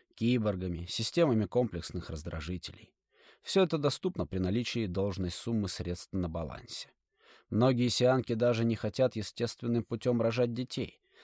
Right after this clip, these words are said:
Для этого есть полусинтетические самки, способные выносить человеческое дитя после внедрения биоматериалов. "У вас развито суррогатное материнство?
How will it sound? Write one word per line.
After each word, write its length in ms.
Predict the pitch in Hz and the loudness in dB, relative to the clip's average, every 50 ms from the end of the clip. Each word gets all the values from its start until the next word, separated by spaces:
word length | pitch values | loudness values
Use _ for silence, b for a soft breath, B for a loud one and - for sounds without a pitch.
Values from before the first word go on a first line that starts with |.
| b b | b b
Для 220 | b 131 160 190 208 | b 2 4 4 4
этого 260 | 185 - 139 131 127 | 4 2 2 4 4
есть 480 | 120 117 131 151 160 131 - - - - _ _ | 4 4 2 2 0 0 -2 -6 -8 -18 _ _
полусинтетические 1080 | - 180 160 123 - - 120 101 - 101 - - 127 - - 87 - - - 90 80 | -4 -2 0 0 0 0 -2 -2 -2 -6 -8 -6 -8 -6 -6 -8 -8 -6 -6 -8 -6
самки, 500 | - - 120 110 110 101 87 - - - B B B B B | -4 -4 -2 -2 -2 -2 -4 -8 -12 -20 B B B B B
способные 760 | B - - - 104 98 - - 131 135 123 117 110 110 104 95 | B -16 -2 0 0 2 4 4 4 4 4 4 2 2 2 2
выносить 440 | 95 113 120 113 95 - 113 101 | 0 0 0 0 0 -2 -4 -6
человеческое 720 | - - 98 85 87 95 98 - 92 - - - 87 78 | -4 -4 -4 -2 -2 -2 -4 -4 -4 -6 -6 -6 -6 -8
дитя 400 | 76 73 67 - - - 123 120 - - | -8 -10 -10 -8 -4 0 0 0 -2 -2
после 340 | - 165 160 - - 156 131 | -4 -4 -4 -2 -2 -4 -2
внедрения 600 | 101 101 90 80 76 85 92 98 98 98 95 90 | 0 0 -2 -2 -2 -2 0 0 0 0 0 0
биоматериалов. 840 | 85 82 82 85 85 82 82 - - 90 87 78 71 - - - - _ _ _ _ _ _ _ _ _ _ _ _ _ B B B B B B B B | -2 -4 -4 -4 -4 -6 -6 -8 -8 -10 -8 -8 -10 -12 -14 -18 -20 _ _ _ _ _ _ _ _ _ _ _ _ _ B B B B B B B B
"У 100 | - 98 | -8 -4
вас 320 | 95 110 123 143 - - | 0 0 0 0 0 -2
развито 420 | 98 95 120 127 139 135 131 - 127 | 0 0 0 0 -2 -4 -4 -4 -6
суррогатное 560 | - - - 104 104 98 127 - - 127 120 | -4 -2 -2 0 0 0 -2 0 0 0 0
материнство? 640 | 117 120 - 123 151 190 220 - - - - - | 0 -2 -4 -6 -6 -4 -4 -6 -8 -10 -12 -20